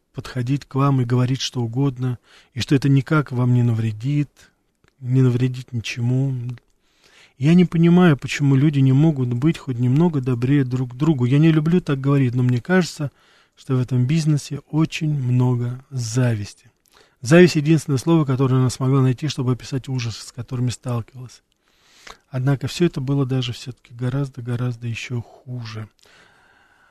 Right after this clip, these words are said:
Вот эта звездная эта атмосфера, в которой она крутилась,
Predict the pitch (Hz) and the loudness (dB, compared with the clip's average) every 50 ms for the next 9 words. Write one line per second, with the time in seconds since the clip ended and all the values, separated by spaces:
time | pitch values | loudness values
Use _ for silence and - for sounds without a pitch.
0 | _ - 123 - 185 170 180 160 143 156 160 190 190 175 165 180 170 165 160 - | _ -2 6 6 8 8 8 6 8 8 10 10 10 10 10 8 8 8 6 2
1 | 151 - - 160 151 - - 190 185 170 151 - - 143 135 - 143 131 135 135 | -4 0 0 0 0 2 4 4 6 6 4 2 2 -2 0 2 2 4 6 6
2 | 131 131 131 131 117 - 139 135 131 123 - 156 160 156 143 123 - - - | 6 6 4 2 2 2 0 0 0 -2 -2 0 2 2 2 2 0 -2 -8